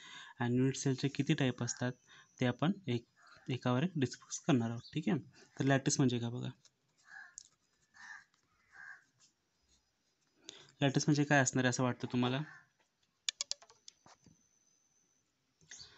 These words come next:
तर बघा, लॅटिसच्या तीन डेफिनेशन आहेत आपल्याकडे. सुरुवातीला आपण डेफिनेशन बघू, त्याच्यानंतर आपण पूर्ण डिस्कस करू. तर बघा, लॅटिस म्हणजेच काय, तर regular arrangement of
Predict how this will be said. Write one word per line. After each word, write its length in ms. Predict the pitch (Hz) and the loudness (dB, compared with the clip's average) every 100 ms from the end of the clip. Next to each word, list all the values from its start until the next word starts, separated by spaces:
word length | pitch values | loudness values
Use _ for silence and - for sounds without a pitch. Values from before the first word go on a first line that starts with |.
| - - | -14 -6
तर 80 | 139 | 0
बघा, 220 | 127 135 175 - | 0 0 -2 -2
लॅटिसच्या 480 | 139 131 131 135 139 - | 2 2 2 2 2 6
तीन 160 | 143 | 6
डेफिनेशन 460 | 139 127 - 127 135 | 8 4 4 2 4
आहेत 120 | 127 | 0
आपल्याकडे. 380 | 120 120 123 143 185 - _ _ - - - - | -2 -6 -4 -4 -4 -10 _ _ -20 -20 -18 -8
सुरुवातीला 380 | - 127 131 135 | 0 4 4 4
आपण 200 | 135 143 | 4 6
डेफिनेशन 440 | 135 135 143 151 | 6 6 4 4
बघू, 200 | 131 131 | 2 2
त्याच्यानंतर 400 | 185 131 123 123 | 0 2 2 2
आपण 220 | 123 - 196 127 | 0 0 -2 0
पूर्ण 220 | 127 123 | 0 2
डिस्कस 320 | 117 - 110 - | 0 -4 -8 -8
करू. 180 | - 127 _ - - - - - | -8 -12 _ -20 -18 -18 -8 -2
तर 80 | 139 | 2
बघा, 220 | 151 151 | 4 4
लॅटिस 460 | 139 123 - 143 - - - - - - | 4 2 2 2 0 -6 -14 -20 -10 -2
म्हणजेच 300 | 135 151 - | 2 2 0
काय, 220 | 123 117 - | -4 -4 -4
तर 100 | 131 | -2
regular 300 | 135 123 139 190 | -2 0 0 0
arrangement 480 | 139 120 131 127 | 0 0 0 0
of 100 | 131 | -2